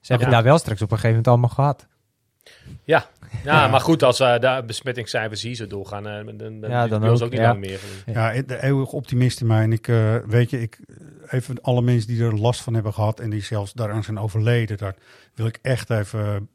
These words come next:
Speaker 3: even bij stilstaan, min of meer. Maar een eeuw geleden had je de Spaanse griep en die was op een gegeven moment ook weg.
Speaker 2: Dat heb jij nog meegemaakt natuurlijk.
Speaker 3: Die heb ik natuurlijk op mijn
Speaker 2: Ja.
Speaker 3: leeftijd nog meegemaakt.
Speaker 2: <laughs>
Speaker 3: En, eh, toen hadden we geen Hugo de Jonge.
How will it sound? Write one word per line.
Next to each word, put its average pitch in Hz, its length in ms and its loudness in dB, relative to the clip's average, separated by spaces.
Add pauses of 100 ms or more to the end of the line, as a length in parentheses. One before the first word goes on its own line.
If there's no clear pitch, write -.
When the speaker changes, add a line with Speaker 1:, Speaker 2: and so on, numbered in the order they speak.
Speaker 3:
even 117 220 -6
bij 104 100 -6
stilstaan, 147 520 -2
min 139 180 0
of 123 80 -4
meer. 131 300 -2 (340)
Maar 117 120 -4
een 120 140 -4
eeuw 147 220 2
geleden 131 420 0
had 113 80 -4
je 117 60 -8
de 104 60 -12
Spaanse 117 420 -4
griep 123 240 -8
en 127 60 -8
die 120 80 -4
was 113 120 -8
op 110 60 -20
een - 60 -16
gegeven 113 240 -10
moment 101 220 -12
ook 101 60 -6
weg. 90 120 -12
Speaker 2:
Dat - 120 -20
heb 113 120 -12
jij 113 120 -4
nog 110 120 -6
meegemaakt 113 480 -6
natuurlijk. 113 320 -2
Speaker 3:
Die 135 100 -4
heb 131 60 -6
ik 117 60 -4
natuurlijk 120 300 -8
op - 80 -6
mijn 123 240 -4
Speaker 2:
Ja. 113 100 -2
Speaker 3:
leeftijd 120 280 0
nog 104 120 -4
meegemaakt. 123 680 -2 (260)
Speaker 2:
<laughs> - 220 -4
Speaker 3:
En, 123 160 -2
eh, 117 100 0 (100)
toen 127 100 -2
hadden 123 200 0
we 120 60 -2
geen 139 320 -2
Hugo 113 260 -6
de 85 100 -12
Jonge. 208 260 -6